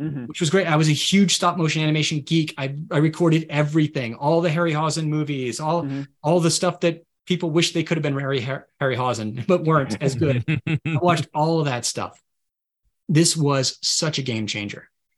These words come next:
Speaker 2: And then what you end up with is just endless spin-offs.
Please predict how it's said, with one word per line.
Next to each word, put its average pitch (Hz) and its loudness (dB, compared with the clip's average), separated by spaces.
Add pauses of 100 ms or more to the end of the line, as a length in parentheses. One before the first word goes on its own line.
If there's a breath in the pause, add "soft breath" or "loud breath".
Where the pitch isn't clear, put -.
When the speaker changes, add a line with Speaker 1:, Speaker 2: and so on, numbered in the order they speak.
(580)
Speaker 2:
And 151 4
then 185 4
what 156 2
you 151 2
end 147 4
up 135 0
with 135 2
is 123 -6
just 139 -2
endless 160 2
spin-offs. 117 -2